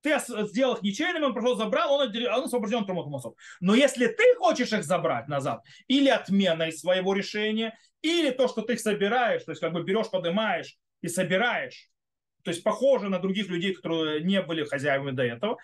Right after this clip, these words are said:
то в этом случае только если прошли три дня.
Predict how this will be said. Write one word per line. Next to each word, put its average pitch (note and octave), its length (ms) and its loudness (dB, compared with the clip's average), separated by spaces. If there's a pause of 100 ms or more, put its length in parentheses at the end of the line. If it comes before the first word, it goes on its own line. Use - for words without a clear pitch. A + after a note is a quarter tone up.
(220)
то C4 100 4
в D#4+ 60 2
этом F4+ 180 4
случае D#4 440 -2
только E4 500 4
если C#4+ 320 0
прошли C4 500 -2
три A3 240 -2
дня. A3 400 0